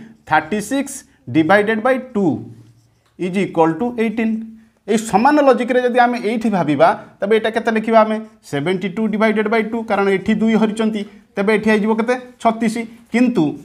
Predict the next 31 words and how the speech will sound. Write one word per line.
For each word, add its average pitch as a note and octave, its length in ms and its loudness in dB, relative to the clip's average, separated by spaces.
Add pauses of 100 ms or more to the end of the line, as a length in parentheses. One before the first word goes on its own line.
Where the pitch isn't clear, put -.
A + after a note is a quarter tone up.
(160)
ଦେଖିଦେବା G#3 380 2
ଅପସନ୍ A3 320 2
ଭିତରେ G#3+ 240 -4
ଛତିଶ G#3+ 380 -6 (100)
ଅଛି G#3+ 160 -4
କି? A3+ 140 -6 (260)
ଛତିଶ F#3 420 -2
ନାହିଁ G3 300 4
ବା G3+ 120 4
ଥାର୍ଟି G#3 300 0
ସିକ୍ସ A3 280 -6
ନାହିଁ, G3+ 280 4 (380)
ଥାର୍ଟି F3 240 0
ସିକ୍ସ C4 300 -4 (280)
ନାହିଁ। G#3+ 320 4 (320)
ତେଣୁ A#3 220 0 (400)
ଏ F3+ 100 6 (140)
ପ୍ରକାର A#3+ 320 0
ଲଜିକ୍ରେ F#3 400 0
ଆମେ A3 200 -2
ଯେଉଁ F#3+ 200 0
ଭାବିଲେ, C#3+ 380 0 (340)
ଏ G3 100 8
ପ୍ରକାର A3+ 380 4
ଲଜିକ୍ରେ D#3+ 440 0
ଉତ୍ତରଟି D#3+ 460 0
ଆମେ E3+ 220 0
ଠିକ୍ A3+ 220 -2
କରିପାରିବା D3+ 440 2
ନାହିଁ। C3 280 2 (240)
ତେବେ G#3+ 160 2